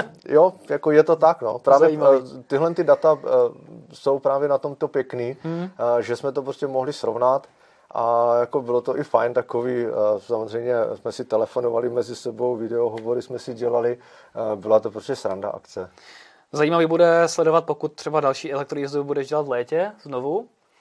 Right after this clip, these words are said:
Speaker 2: tak, eh, kam se posunula infrastruktura, protože teďka
Speaker 1: To
Speaker 2: se hodně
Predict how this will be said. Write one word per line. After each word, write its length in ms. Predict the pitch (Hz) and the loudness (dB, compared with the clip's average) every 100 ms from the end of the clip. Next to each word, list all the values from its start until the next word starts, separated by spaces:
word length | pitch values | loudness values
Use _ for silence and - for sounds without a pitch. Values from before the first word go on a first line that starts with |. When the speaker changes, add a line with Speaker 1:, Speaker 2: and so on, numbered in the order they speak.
| _ _ _ | _ _ _
Speaker 2:
tak, 680 | 123 123 127 127 131 - - | 2 4 6 4 0 -8 -8
eh, 140 | 127 | -6
kam 200 | 131 135 | -4 -8
se 80 | 131 | -10
posunula 360 | - 127 147 139 | -14 -14 -10 -12
infrastruktura, 640 | 127 131 - 123 135 135 | -10 -10 -10 -12 -6 -6
protože 260 | 135 - 131 | -6 -18 -14
teďka 260 | 127 - | -12 -10
Speaker 1:
To 60 | 98 | -10
Speaker 2:
se 80 | - | -8
hodně 200 | 127 | -8